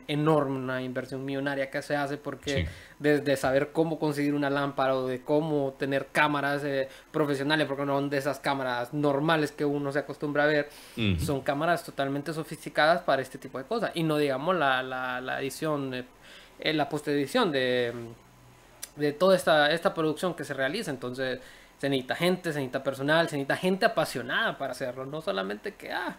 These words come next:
Speaker 1: tenés tu sueldo, trabajás de ocho a cinco, no, es gente que se va a dedicar,
Speaker 2: Sí.
Speaker 1: que no va a comer,
Speaker 2: Sí.
Speaker 1: que va a estar dándolo todo por, por hacer algo bien, porque al final de
Speaker 2: Sí.
Speaker 1: cuentas esto,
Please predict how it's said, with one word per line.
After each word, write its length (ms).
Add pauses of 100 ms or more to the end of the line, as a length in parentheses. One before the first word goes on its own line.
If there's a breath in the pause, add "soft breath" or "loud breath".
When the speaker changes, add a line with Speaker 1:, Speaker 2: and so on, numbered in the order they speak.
Speaker 1:
tenés 280
tu 100
sueldo, 560 (220 loud breath)
trabajás 480
de 340
ocho 400
a 100
cinco, 440
no, 220
es 180
gente 320
que 80
se 160
va 80
a 40
dedicar, 580
Speaker 2:
Sí. 80
Speaker 1:
que 80
no 220
va 60
a 140
comer, 500 (240 loud breath)
Speaker 2:
Sí. 160
Speaker 1:
que 120
va 80
a 20
estar 280
dándolo 380
todo 400
por, 400
por 140
hacer 240
algo 340
bien, 460
porque 240
al 80
final 240
de 80
Speaker 2:
Sí. 40
Speaker 1:
cuentas 440
esto, 260